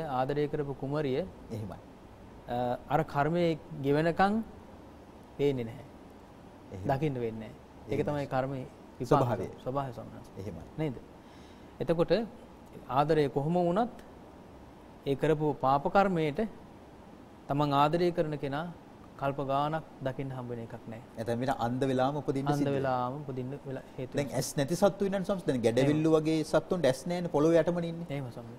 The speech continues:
Speaker 2: කළුවරේම ඉපදිලා කළුවරේම ජීවත් වෙලා කළුවරේ මිය දෙනවා.
Speaker 1: මිය දෙනවා.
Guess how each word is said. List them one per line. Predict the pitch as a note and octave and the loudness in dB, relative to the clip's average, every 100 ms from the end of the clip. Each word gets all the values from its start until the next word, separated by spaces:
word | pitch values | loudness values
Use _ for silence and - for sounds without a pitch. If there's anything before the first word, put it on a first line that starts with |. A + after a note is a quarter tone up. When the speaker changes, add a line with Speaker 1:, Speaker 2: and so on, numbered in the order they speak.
| - | 4
Speaker 2:
කළුවරේම | D3+ D#3 D#3 D#3+ D#3 D#3+ | 8 10 10 8 4 2
ඉපදිලා | B2 G#2+ C#3 D3+ F#3 G#3+ | 0 0 0 2 2 2
කළුවරේම | - C#3+ D3 D3+ D3 | 2 4 6 4 2
ජීවත් | A2+ A2+ C3 C3+ | -2 0 2 4
වෙලා | F#3 G3 | 2 4
කළුවරේ | D3 D#3 E3 F#3 | 2 4 4 2
මිය | G#3 D#3+ | 2 -2
දෙනවා. | G#2 F2 - | -4 -8 -8
Speaker 1:
මිය | B2+ | -8
දෙනවා. | A2+ A2+ A2+ | -8 -12 -16